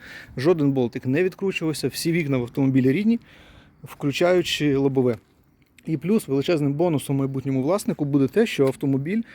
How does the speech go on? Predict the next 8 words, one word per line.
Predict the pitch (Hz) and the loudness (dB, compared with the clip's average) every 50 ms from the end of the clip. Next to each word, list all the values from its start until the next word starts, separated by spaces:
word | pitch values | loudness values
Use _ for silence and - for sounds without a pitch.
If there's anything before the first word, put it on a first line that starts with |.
| - - - - - _ | -20 -20 -20 -20 -16 _
має | - 147 165 190 196 175 | -4 -2 0 2 2 0
подвійний | 135 - 143 127 135 156 185 190 175 147 | 0 0 -2 -4 -2 -2 -2 0 0 0
заводський | 127 120 131 127 123 - - - 156 135 | 0 0 0 -2 -2 -4 -2 0 0 0
окрас. | - - 139 123 113 - - - | 2 0 0 0 -2 -2 -4 -4
Тобто, | 160 156 151 - - 123 107 - _ - - - - - _ _ - | -4 -4 -2 -2 -4 -4 -4 -6 _ -20 -20 -20 -20 -20 _ _ -6
е, | 147 143 143 135 135 | -4 -2 0 0 0
з | 135 127 | 0 -2
заводу | 123 123 127 147 143 151 185 240 220 196 143 | -2 0 2 2 4 4 2 2 2 0 -2